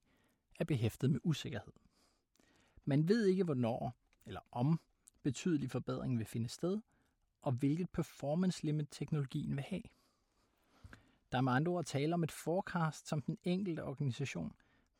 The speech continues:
potentielt kan bidrage til at realisere, men som også meget vel kan afhænge af andre, og af nogen på forkanten uforudsigelige forhold ved teknologien.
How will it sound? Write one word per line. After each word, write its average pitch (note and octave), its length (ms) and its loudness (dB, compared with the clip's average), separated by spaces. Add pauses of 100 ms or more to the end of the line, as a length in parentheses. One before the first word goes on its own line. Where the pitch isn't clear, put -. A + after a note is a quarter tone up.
potentielt F3 640 0
kan - 140 -8
bidrage F#3+ 440 0
til - 160 -2
at D#3 100 0
realisere, B2+ 520 0 (400)
men E3 160 -2
som F3 240 -2
også E3 300 -2
meget E3+ 460 0
vel D#3+ 240 2 (540)
kan - 120 0
afhænge C#3 420 4
af B2 60 0
andre, C3 320 0 (1300)
og D3+ 180 8
af C#3 80 8
nogen C#3 220 8
på D#3+ 120 4
forkanten D3 680 2
uforudsigelige D3 640 0
forhold F#3+ 420 6
ved B2+ 120 0
teknologien. B2+ 640 4